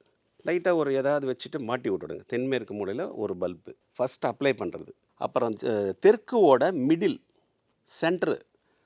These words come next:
அப்புறம் மேற்கு சைடோட மிடில். ஒண்ணு, ரெண்டு, மூணாச்சா, வடகிழக்குல ஒண்ணு. இதை ஃபர்ஸ்ட் இதை பண்ணுங்க. இது எந்த செலவுமே கிடையாது. இந்த பல்பை மட்டும், ஜீரோ வாட்ஸ் பல்பை மாட்டி வைங்க. ஒன்பது நாள் இருந்து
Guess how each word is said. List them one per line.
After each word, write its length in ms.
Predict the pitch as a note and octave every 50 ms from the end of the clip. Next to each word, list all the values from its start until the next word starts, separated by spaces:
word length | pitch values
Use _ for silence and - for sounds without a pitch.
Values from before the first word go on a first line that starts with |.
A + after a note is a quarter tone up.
| _ _ _
அப்புறம் 340 | - A2+ - - C#3+ C3 A#2+
மேற்கு 560 | B2+ D3 F#3+ A3+ B3 B3+ B3+ - - - D#3 -
சைடோட 440 | - B2+ B2 A#2 A2 G#2+ G#2 G#2 D#3
மிடில். 380 | F3+ C#3 A#2 B2+ A#2 B2+ A2 - _ _ _ _ _ _ _
ஒண்ணு, 200 | - A#2 C#3+ E3+
ரெண்டு, 240 | E3 D3+ C#3+ C#3+ B2
மூணாச்சா, 600 | B2 C3 C#3+ D3 C#3 C3 B2 - - D#3+ D#3 G#2 - _ _ _ _ -
வடகிழக்குல 720 | A#2 C3 D3+ F3 G#3 G3 F#3 E3+ D3 A#2 G2+ B2 C3+ C#3 G2+ F#2+
ஒண்ணு. 140 | F2+ D#2+ D#2 _ _ _ _ _ _ _ _ _
இதை 180 | - B2+ C3+ B2+ -
ஃபர்ஸ்ட் 380 | - C#3+ C#3+ - - _ - G#3+
இதை 180 | G#3 F#3 D3
பண்ணுங்க. 420 | A#2+ - A#2+ - - F#3+ F3 - - _ _ _ -
இது 160 | A#2 A2+ A#2
எந்த 340 | B2 B2+ C#3 D3 D#3 D#3 D3 -
செலவுமே 560 | D3+ C#3+ D3+ D#3 D#3+ D#3+ D#3 D#3+ D#3+ E3 E3
கிடையாது. 360 | D#3 C3+ A2 G2 F2 E2+ - _ _ _ _ _ _ _ _ _ _ _
இந்த 240 | - A#2 A2+ A2+ A2
பல்பை 420 | G2+ G#2+ B2+ D3+ F3 E3+ F#3+ E3+
மட்டும், 400 | D#3 C#3+ C3 C#3 F3 G#3 D4+ D#4 _ _ _ - A2+ A2+
ஜீரோ 320 | D#3+ E3+ E3+ D#3+ D3+ B2+
வாட்ஸ் 220 | A#2 - - - A2+
பல்பை 360 | A#2 A#2 A2+ A2+ - F#3 G3+ G3+
மாட்டி 400 | C#3+ G2+ A2 B2 A#2+ - B2 G2+
வைங்க. 320 | F#2+ F#2+ E2+ E2+ E2 F2 - _ _ _ _ _
ஒன்பது 720 | - A2+ B2 C#3+ E3+ F#3+ F#3 F#3+ G#3 G3+ G3+ G3 F3 E3+ D#3
நாள் 380 | C3 B2 B2 A#2+ A2+ E2+ E2 - _ _ _ _ _ _ _ _ _ _ _ _ _ _ _ _ _ _ -
இருந்து 640 | G#2+ G#2+ A2 A2 A2+ A2+ A2+ A#2 D#3 G3+ D4 -